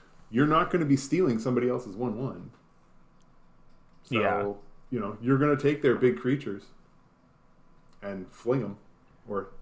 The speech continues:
Speaker 2: Yeah.
Speaker 1: th-, I guess thud them.
Speaker 2: <laughs> Or,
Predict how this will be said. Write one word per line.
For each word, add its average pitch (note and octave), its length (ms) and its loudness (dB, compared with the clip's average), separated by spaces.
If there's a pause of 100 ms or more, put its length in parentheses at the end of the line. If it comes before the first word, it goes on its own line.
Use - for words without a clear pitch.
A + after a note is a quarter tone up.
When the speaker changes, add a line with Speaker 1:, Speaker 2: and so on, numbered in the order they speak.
Speaker 2:
Yeah. - 320 -6
Speaker 1:
th-, F#3 240 2
I A2 80 4
guess A#2+ 300 0 (200)
thud C#3 600 2
them. G2 420 0 (540)
Speaker 2:
<laughs> G3+ 60 12 (1200)
Or, C#3 440 10